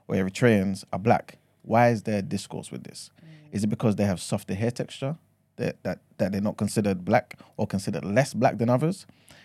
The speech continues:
Speaker 1: People debate factors, qualifiers, and questions such as how black, I-, how much black in you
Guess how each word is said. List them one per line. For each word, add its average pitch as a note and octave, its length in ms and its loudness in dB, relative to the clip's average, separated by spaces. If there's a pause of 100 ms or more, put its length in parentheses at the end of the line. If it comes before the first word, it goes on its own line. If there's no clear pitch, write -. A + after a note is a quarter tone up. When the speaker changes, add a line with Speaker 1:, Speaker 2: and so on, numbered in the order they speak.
(140)
Speaker 1:
People A2 220 -2
debate G2+ 400 -2
factors, G#2+ 420 0
qualifiers, G2+ 520 2
and G2 80 -8
questions G2 380 -4
such - 160 -8
as - 120 -10
how G#2+ 160 0
black, G2+ 360 -2
I-, A#2 200 -2
how C3 140 0
much C3 260 -2
black G#2+ 260 -2
in C#3 160 4
you F#2 200 -2